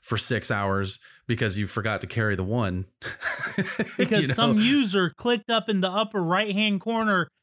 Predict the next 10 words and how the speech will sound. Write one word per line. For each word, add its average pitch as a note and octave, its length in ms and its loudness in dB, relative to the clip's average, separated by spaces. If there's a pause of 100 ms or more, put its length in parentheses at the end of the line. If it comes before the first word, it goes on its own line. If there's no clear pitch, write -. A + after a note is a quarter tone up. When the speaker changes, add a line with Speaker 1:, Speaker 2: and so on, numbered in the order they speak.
(160)
Speaker 2:
and F3 200 2
while F#3 180 4
holding A3 400 0
the G3 80 0
mouse G3+ 400 -2
button D#3+ 320 -4
made F3 180 2
a E3+ 100 -2
circular G3+ 520 -4
gesture, D3+ 580 -2